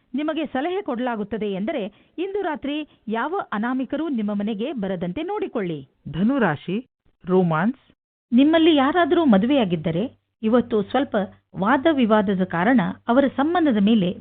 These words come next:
Speaker 1: ಬಿರುಕು ಬಿಡುವಂತೆ ಆಗುತ್ತದೆ. ಇವತ್ತಿನ ಸಮಯ ನಿಮಗೆ ವಿವಾದಪೂರ್ಣ ಸಂಬಂಧದೆಡೆಗೆ ಕರೆದುಕೊಂಡು ಹೋಗುತ್ತದೆ. ನೀವು ಇನ್ನೊಬ್ಬರ ಮೇಲೆ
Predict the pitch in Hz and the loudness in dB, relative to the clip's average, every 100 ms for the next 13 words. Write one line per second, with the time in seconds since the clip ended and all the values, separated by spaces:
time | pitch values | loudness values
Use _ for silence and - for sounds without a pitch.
0 | 202 247 240 214 202 196 165 262 269 196 | -2 -2 -2 -2 0 0 -2 -2 -2 -4
1 | 160 139 143 - _ _ _ _ _ 233 | -6 -6 -8 -12 _ _ _ _ _ 0
2 | 233 - 202 190 202 202 196 196 233 208 | 0 2 0 0 0 0 2 2 2 2
3 | 196 - _ - 214 240 320 339 320 254 | -2 -4 _ -2 2 4 4 2 2 2
4 | 220 202 202 226 233 202 185 226 196 170 | 2 2 2 4 4 4 2 2 -2 -4
5 | 214 254 254 202 180 208 254 208 190 147 | -2 -2 -2 -2 -2 0 -2 -2 -6 -6
6 | 147 - _ _ _ _ 226 247 240 226 | -6 -10 _ _ _ _ 4 6 6 6
7 | 233 254 226 240 220 214 240 | 6 6 4 4 4 4 2